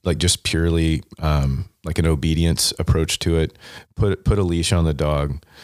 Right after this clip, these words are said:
say the word once, kinda reel the dog in, you know, give him a treat, say that, let him go, say the word once, reel him in, give him a treat.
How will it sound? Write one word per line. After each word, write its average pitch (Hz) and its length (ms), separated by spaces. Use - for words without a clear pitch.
say - 240
the 85 100
word 85 260
once, 73 560
kinda 80 200
reel 78 240
the 80 100
dog 78 320
in, 69 360
you 78 80
know, 71 140
give 71 180
him 71 100
a 71 80
treat, - 560
say 78 200
that, - 140
let 78 220
him 80 120
go, 73 400
say 80 240
the 85 80
word 82 260
once, 73 500
reel 76 320
him 73 100
in, 69 300
give - 180
him 71 140
a 73 60
treat. - 380